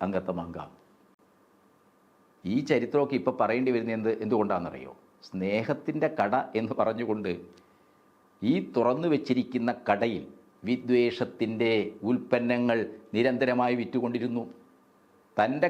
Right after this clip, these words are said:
കോൺഗ്രസിലേക്കുള്ള പ്രവേശനത്തെ ശ്രീമാൻ സന്ദീപ് വാര്യർ വളരെ ആലങ്കാരികമായ ഭാഷയിൽ പറഞ്ഞത്, വിശദീകരിച്ചത്, "ഞാൻ വിദ്വേഷത്തിൻ്റെ ഫാക്ടറിയിൽ നിന്ന്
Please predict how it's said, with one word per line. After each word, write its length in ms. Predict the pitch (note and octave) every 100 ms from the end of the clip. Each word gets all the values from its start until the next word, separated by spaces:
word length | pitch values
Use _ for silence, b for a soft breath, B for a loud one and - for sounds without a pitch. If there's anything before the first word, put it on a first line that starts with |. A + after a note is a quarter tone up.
| E3+
കോൺഗ്രസിലേക്കുള്ള 720 | C#3 E3 E3+ F3+ F3 F3 F3+
പ്രവേശനത്തെ 640 | F3 E3+ F3+ F3+ F3+ F3+ F3+ F3 - - - _ _ _ _ -
ശ്രീമാൻ 400 | - E3+ F#3 F#3 F#3 - - - _
സന്ദീപ് 400 | - E3+ F3 G#3 G3
വാര്യർ 300 | F#3+ F#3+ C#3 - - - _ _ _ _
വളരെ 200 | - F3
ആലങ്കാരികമായ 840 | F3+ F3+ G3+ G3+ G#3 G3+ F#3+ F#3 F3 F3+
ഭാഷയിൽ 400 | E3 D#3 F3 D3+ G#2 - - _ _ _ _ _ _ _ _ _ _ _ _ _ _ _ _ _ _ _ _ _ _
പറഞ്ഞത്, 380 | B2 C#3+ D3+ D#3+ F#3 -
വിശദീകരിച്ചത്, 640 | A#2+ - F#3 F3+ E3+ F3 A#3 - - - _ _ _ _ _ _
"ഞാൻ 240 | - A#2 D#3 A#3+ - - -
വിദ്വേഷത്തിൻ്റെ 720 | G#2 A2 D#3+ D#3+ D#3+ D#3 D3 - - - _ _ _ _ _ _ _ _ -
ഫാക്ടറിയിൽ 460 | A#2 B2 D3+ D3+
നിന്ന് 220 | D3 D3